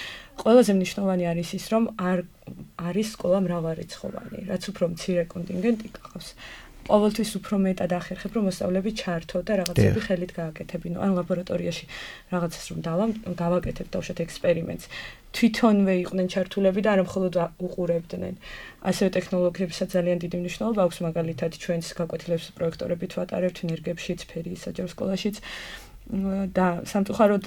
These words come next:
Speaker 1: მ, მაქვს გამოცდილება, მ, წინა, მ, სხვა, მ, სკოლებთან, მ, აი, მინდა გითხრათ, რომ, ა, არის პრობლემა ეს, რომ ლაბორატორია არ არის, მასწავლებლებს გვიწევს ხანდახან, მ, მსგავს სიტუაციაში, რომ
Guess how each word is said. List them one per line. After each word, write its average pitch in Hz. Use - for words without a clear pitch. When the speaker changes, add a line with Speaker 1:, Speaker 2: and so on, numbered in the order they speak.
Speaker 1:
მ, 185
მაქვს 196
გამოცდილება, 180
მ, 185
წინა, 185
მ, 185
სხვა, 190
მ, 180
სკოლებთან, 185
მ, 190
აი, 185
მინდა 185
გითხრათ, 196
რომ, 269
ა, -
არის 175
პრობლემა 180
ეს, 175
რომ 175
ლაბორატორია 170
არ 175
არის, 185
მასწავლებლებს 180
გვიწევს 180
ხანდახან, 175
მ, 175
მსგავს 175
სიტუაციაში, 175
რომ 170